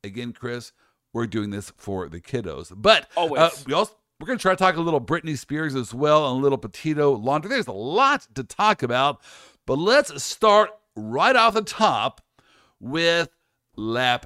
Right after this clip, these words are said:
Speaker 1: dances. Chris, w-, what better topic can you think about to discuss when we're talking law and sports than to talk about lap dances? Chris, bring some sanity here. Why are we talking about lap dances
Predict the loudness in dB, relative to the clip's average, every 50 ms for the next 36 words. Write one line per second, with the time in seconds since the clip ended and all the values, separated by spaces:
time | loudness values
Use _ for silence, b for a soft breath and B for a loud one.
0 | -12 -18 -12 -10 -10 -8 -8 -10 -12 -12 -14 -14 -12 0 0 0 0 0 -6 -10
1 | -10 -10 -10 -10 -16 -10 2 4 4 4 4 2 2 2 2 2 0 -4 -2 0
2 | 0 2 2 0 -2 -2 -6 -4 -6 -6 -4 -2 -4 -4 -2 -4 -8 -6 -4 -4
3 | -4 -4 -4 -8 -8 -8 -10 -10 -10 -2 2 4 4 4 2 0 -4 -6 -6 -6
4 | -4 -2 -2 -2 -2 -2 -8 -8 -6 -6 -2 0 2 2 2 0 -2 -4 -6 -6
5 | -6 -2 4 4 6 6 6 4 2 -2 b b b b b b b -20 b -14
6 | -6 -2 0 0 2 0 0 -2 -4 -6 -6 2 4 4 4 6 4 4 6 4
7 | 4 4 0 2 4 4 4 4 2 0 0 0 0 0 -4 -6 -8 -8 -8 -8
8 | -8 -8 -8 -8 -8 -8 -8 -8 -8 -8 -8 -8 -8 -8 -6 -8 -8 -10 -8 -6
9 | -6 -6 -6 -6 -4 0 0 2 2 4 2 2 0 -2 -6 -2 0 0 0 0
10 | -2 -4 0 0 0 0 0 -2 0 0 0 0 -2 -2 -4 -4 -2 -4 -4 -6
11 | -6 -8